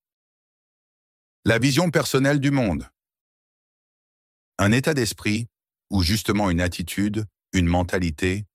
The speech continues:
ou une vision du monde, naît et se développe à partir de toutes les expériences qu'une personne a faites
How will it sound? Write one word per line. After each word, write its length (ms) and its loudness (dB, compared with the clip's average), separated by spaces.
ou 140 0
une 100 2
vision 340 -2
du 120 -4
monde, 340 -4
naît 320 2
et 40 0
se 140 -2
développe 460 0
à 60 -6
partir 380 -4
de 100 -4
toutes 300 -2
les 200 0
expériences 600 -2
qu'une 220 -4
personne 440 0
a 100 -2
faites 420 -4